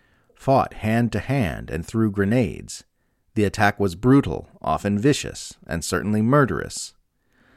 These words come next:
Bombs dropped from thousands of feet and artillery shells lofted into Gaza from kilo-, kilometers away result in death and destruction on a massive scale, but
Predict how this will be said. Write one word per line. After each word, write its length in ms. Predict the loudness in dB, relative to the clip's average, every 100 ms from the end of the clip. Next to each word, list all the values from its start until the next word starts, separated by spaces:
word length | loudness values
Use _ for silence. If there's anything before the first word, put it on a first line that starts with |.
| _ _ _ _
Bombs 440 | 0 2 4 2 2
dropped 300 | 2 2 0
from 200 | -2 2
thousands 440 | 2 2 2 -2
of 100 | -4
feet 440 | -2 2 2 0 -2
and 80 |
artillery 560 | -2 -2 0 4 4 2
shells 420 | 2 2 2 -2
lofted 640 | -2 2 2 0 -2 -2 0
into 360 | -2 -2 -6
Gaza 440 | 0 2 2 0 -2
from 220 | -2 -4
kilo-, 380 | -4 0 0 -2
kilometers 500 | 0 2 4 4 2
away 440 | 2 2 2 0 -6 -16 -20 _ -16 -12 2
result 440 | 4 6 4 4
in 160 | 2 4
death 400 | 4 4 2 -2
and 100 | -2
destruction 560 | -2 2 2 2 2
on 100 | 2
a 60 | 2
massive 340 | 2 0 -4
scale, 460 | -8 -2 0 0 -2
but 480 | 0 2 2 0